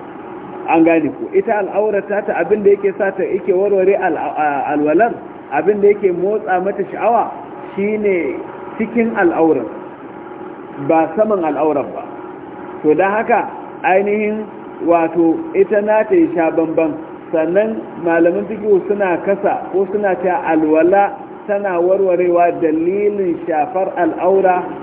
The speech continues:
da hannu ta ɓangare ashirin. Ɓangare na farko,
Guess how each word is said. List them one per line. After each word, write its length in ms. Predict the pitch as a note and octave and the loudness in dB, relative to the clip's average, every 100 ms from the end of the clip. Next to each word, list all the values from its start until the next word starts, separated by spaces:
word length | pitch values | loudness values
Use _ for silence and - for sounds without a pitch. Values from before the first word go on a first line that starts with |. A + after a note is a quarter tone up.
| - | -12
da 180 | C#3+ D#3 | -2 0
hannu 520 | - F#3+ G3+ G3+ G#3 G3 - - - - - - | 2 0 2 2 2 0 -4 -12 -14 -14 -14 -2
ta 120 | F#3 | 2
ɓangare 520 | G3 F#3+ G3+ G3 F3+ | 4 4 6 6 4
ashirin. 420 | D3+ C3+ C3+ B2+ G2+ - - - - - - - - - - - - - - - - - - - - - - - - - - - - | 0 -6 -6 -6 -8 -14 -18 -18 -18 -18 -16 -16 -16 -16 -16 -16 -14 -14 -12 -10 -10 -10 -10 -10 -10 -8 -8 -8 -8 -10 -8 -6 0
Ɓangare 440 | F#3 G#3 A3+ A3 | 2 4 4 2
na 120 | G#3 | 0
farko, 500 | A3 A3+ A3 A#3 A3 | 0 0 2 4 2